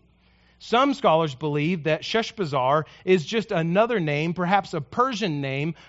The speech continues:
for the, the, the prince of Judah, the governor of Judah, returning, named Zerubbabel, that Zerubbabel may have had two names.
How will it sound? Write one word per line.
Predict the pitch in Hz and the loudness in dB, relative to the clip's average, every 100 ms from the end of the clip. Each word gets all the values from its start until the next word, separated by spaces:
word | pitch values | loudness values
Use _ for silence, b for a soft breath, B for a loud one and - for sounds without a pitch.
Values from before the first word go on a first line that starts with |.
| B | B
for | 190 190 | 0 2
the, | 170 170 170 175 | 4 2 0 -2
the, | 165 156 156 - 160 | 0 0 0 -4 -4
the | 147 | -4
prince | - 240 247 | -2 -2 0
of | 208 156 | -2 -4
Judah, | 131 156 160 196 202 B | -2 -2 2 2 0 B
the | 160 | -2
governor | 151 226 226 190 | 4 2 2 0
of | 156 | -2
Judah, | 117 147 160 | -2 -4 -2
returning, | 151 156 214 208 165 160 | -4 -4 -2 -2 -2 -4
named | 143 147 | -4 -4
Zerubbabel, | 156 196 226 175 131 98 - b | -2 -2 -2 -4 -8 -10 -14 b
that | 147 139 | -8 -4
Zerubbabel | 156 185 190 175 | -2 0 0 0
may | 156 | 0
have | 165 156 | -2 -2
had | 180 160 | -2 -4
two | - 233 | -6 -4
names. | 160 107 104 - | -4 -6 -14 -18